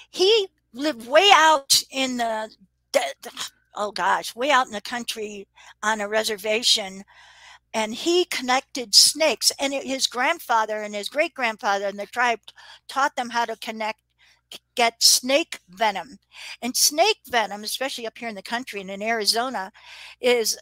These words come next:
heal-, it's, it's a miracle. And you have to know what kind of snake it is that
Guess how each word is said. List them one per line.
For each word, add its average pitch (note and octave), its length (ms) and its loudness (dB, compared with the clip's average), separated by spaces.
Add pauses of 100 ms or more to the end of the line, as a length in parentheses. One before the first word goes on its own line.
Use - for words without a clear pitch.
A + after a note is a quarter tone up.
(120)
heal-, D4+ 380 0
it's, C4 320 0
it's B3 180 -4
a A3+ 60 0
miracle. B3 460 -4 (640)
And A3 100 -8
you A#3 80 0
have C4 140 0
to C4 100 -6
know B3 160 -4
what A#3+ 160 -4
kind A#3+ 260 -4
of G#3+ 80 -2
snake B3 720 4 (180)
it A3 160 -4
is A3 520 2 (140)
that F#3+ 160 -10